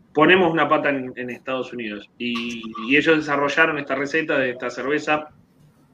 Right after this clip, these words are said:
que durante, creo que un año o dos años, competencia cervecera donde la presentaban, competencia que se llevaba todo. No, no era solamente un, una medalla o, o una mención,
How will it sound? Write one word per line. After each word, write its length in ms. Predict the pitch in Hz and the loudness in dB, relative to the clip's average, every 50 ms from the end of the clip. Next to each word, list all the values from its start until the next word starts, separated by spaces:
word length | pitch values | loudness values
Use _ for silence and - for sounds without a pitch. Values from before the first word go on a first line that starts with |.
| _ _ _ _ _ _ _ _ _ _ _ _ - | _ _ _ _ _ _ _ _ _ _ _ _ -8
que 580 | - 127 139 143 139 135 127 123 123 120 120 113 | -4 -2 0 2 2 2 2 2 2 0 0 -2
durante, 540 | 123 135 135 131 135 135 131 - 131 127 123 | -2 -2 -2 -2 -2 -4 -4 -6 -6 -6 -4
creo 200 | - 147 156 147 | -4 -2 -2 -2
que 100 | 139 135 | 0 -2
un 140 | 135 139 147 | -2 0 2
año 400 | 175 196 190 185 175 165 156 147 | 4 4 4 4 2 2 2 2
o 60 | 143 | 2
dos 320 | 139 139 151 156 156 - 170 | 4 4 4 4 2 4 2
años, 440 | 170 175 180 185 190 190 - - _ - _ _ _ _ _ _ - _ _ _ _ _ _ _ _ _ _ _ _ _ _ - | 4 4 4 2 2 0 -2 -4 _ -18 _ _ _ _ _ _ -20 _ _ _ _ _ _ _ _ _ _ _ _ _ _ -2
competencia 840 | - 160 160 156 156 151 147 170 185 190 190 190 190 190 185 185 185 | 4 4 4 6 6 2 4 4 2 2 2 2 4 6 6 6 4
cervecera 540 | - - 156 151 156 156 156 - 180 175 165 | 2 -4 -2 -2 -2 -2 0 0 0 2 2
donde 200 | 160 156 151 147 | 2 0 0 -2
la 120 | 139 139 131 | -2 -2 -2
presentaban, 640 | 139 135 - 139 135 139 151 156 160 156 160 160 | -4 -4 -4 -4 -2 2 4 6 6 4 4 0
competencia 560 | - 143 131 131 135 131 135 139 139 139 151 135 | -4 -6 -6 -4 -4 -4 -4 -4 -4 -4 -4 -4
que 80 | 135 | -4
se 100 | 127 123 | -6 -8
llevaba 440 | 117 123 120 123 135 139 135 - - _ _ | -8 -6 -6 -4 -4 -4 -4 -6 -8 _ _
todo. 400 | - 147 143 123 107 98 - - _ _ _ _ _ _ _ _ _ _ - - - - | 0 2 2 2 2 -2 -8 -16 _ _ _ _ _ _ _ _ _ _ -20 -14 -6 0
No, 220 | - 196 - 139 156 | 0 0 0 2 2
no 100 | 170 180 | 4 6
era 260 | 185 180 170 151 143 | 6 6 6 4 0
solamente 640 | - - 160 156 147 147 160 160 156 147 147 143 143 | 0 0 2 2 4 4 2 2 2 2 2 2 4
un, 640 | 147 151 151 151 143 143 143 139 135 131 127 135 143 | 4 2 2 2 0 0 0 0 -2 -2 -6 -6 -4
una 240 | 151 156 151 143 135 | -2 -2 -2 -2 -2
medalla 680 | 135 135 143 151 156 151 147 143 139 - 143 135 131 | -2 2 4 4 6 6 4 2 0 0 -2 0 0
o, 60 | 131 127 | 0 0
o 480 | 127 127 123 123 120 - 127 135 135 | 0 0 0 0 0 0 0 2 2
una 220 | 139 143 143 139 135 | 2 2 0 -4 -6
mención, 520 | 131 123 120 - - 147 147 143 139 | -6 -8 -10 -8 -4 -2 0 0 -2